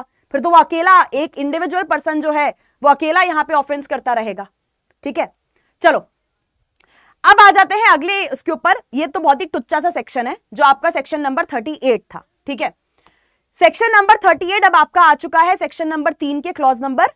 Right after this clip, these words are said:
नौ के अंदर में। इसमें देखो, सिंपल सी बात है कि भाई, जब पार्टीज के बीच में ना तो कॉमन इंटेंशन है और ना ही पार्टीज के बीच में सिमिलर इंटेंशन है,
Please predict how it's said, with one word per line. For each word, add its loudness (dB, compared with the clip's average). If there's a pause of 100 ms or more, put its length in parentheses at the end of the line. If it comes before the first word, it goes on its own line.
(140)
नौ 4
के -6
अंदर -4
में। -4 (400)
इसमें -2
देखो, -2
सिंपल -2
सी -6
बात 0
है -6 (360)
कि 2
भाई, 0
जब 0 (100)
पार्टीज 2
के -6
बीच -8
में -6 (200)
ना 2
तो 0
कॉमन 4
इंटेंशन -4
है -14 (680)
और 6
ना 2
ही 2
पार्टीज 2
के -8
बीच -10
में -6
सिमिलर -4
इंटेंशन -10
है, -20